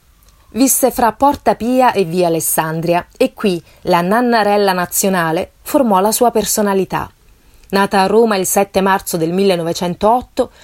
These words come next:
considerata una delle maggiori interpreti femminili della storia, attrice simbolo del cinema italiano, è altresì particolarmente conosciuta per essere stata,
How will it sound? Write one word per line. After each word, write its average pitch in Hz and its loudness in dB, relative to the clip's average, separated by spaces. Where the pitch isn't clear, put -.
considerata 262 2
una 262 0
delle 208 2
maggiori 196 0
interpreti 196 -2
femminili 185 0
della 170 -2
storia, 165 -2
attrice 208 -2
simbolo 233 2
del 185 0
cinema 226 0
italiano, 160 -2
è - 0
altresì 285 2
particolarmente 214 0
conosciuta 190 -2
per 165 -4
essere 170 -2
stata, 180 0